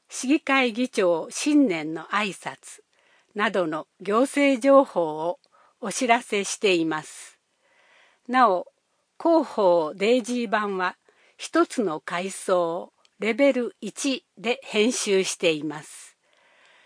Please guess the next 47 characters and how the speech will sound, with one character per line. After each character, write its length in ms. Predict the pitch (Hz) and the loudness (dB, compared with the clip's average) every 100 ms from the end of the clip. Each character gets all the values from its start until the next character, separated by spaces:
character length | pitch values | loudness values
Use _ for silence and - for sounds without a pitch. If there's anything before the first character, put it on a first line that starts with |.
| _ _ _ | _ _ _
目 360 | 233 254 - 285 | -2 -2 0 -2
次、 280 | 269 262 - _ _ _ _ _ _ | -2 -4 -8 _ _ _ _ _ _
大 260 | 220 262 202 | 6 6 6
き 160 | 170 | -4
な 140 | 165 156 | -4 -4
見 120 | 170 | -6
出 160 | 214 | -6
し 140 | 214 - | -8 -6
と、 260 | 208 196 - _ | -4 -4 -8 _
そ 180 | - 233 | -4 0
れ 160 | 277 | 4
に 180 | 285 262 | 4 2
続 280 | - 220 277 | -2 -2 -2
く 180 | - 262 | 0 -2
本 320 | - 247 214 | 4 4 4
文、 340 | 170 156 156 170 _ _ _ _ _ _ _ | -4 -8 -10 -20 _ _ _ _ _ _ _
終 120 | 180 | 0
わ 120 | 202 247 | 2 2
り 160 | 254 | 2
の 200 | 254 247 | 2 2
挨 160 | 226 254 | 2 0
拶 420 | - 165 151 170 | 0 -10 -10 -14
で 160 | 151 156 | -14 -14
す。 300 | - - _ _ _ _ _ _ _ _ _ 277 | -18 -20 _ _ _ _ _ _ _ _ _ 4
大 160 | 320 | 4
き 160 | - 220 | 2 -2
な 200 | 190 170 | -2 0
見 100 | 175 | -2
出 160 | 196 240 | 0 -2
し 220 | - 233 | -2 -2
に 140 | 208 | 0
は、 220 | 156 - - _ _ _ | -2 -8 -16 _ _ _
そ 160 | - 226 | -8 6
れ 140 | 269 | 6
ぞ 160 | 247 208 | 6 4
れ 160 | 190 | 2
ペ 220 | - 262 302 | 2 2 2
ー 40 | |
ジ 160 | 285 277 | 2 4
番 320 | 269 285 214 | 4 4 2
号 200 | 175 156 | 0 0
を 100 | 160 | -6
つ 160 | - | -10
け 160 | - 196 | -8 -6
ま 160 | 185 165 | -6 -10
し 180 | - | -10
た。 160 | - | -10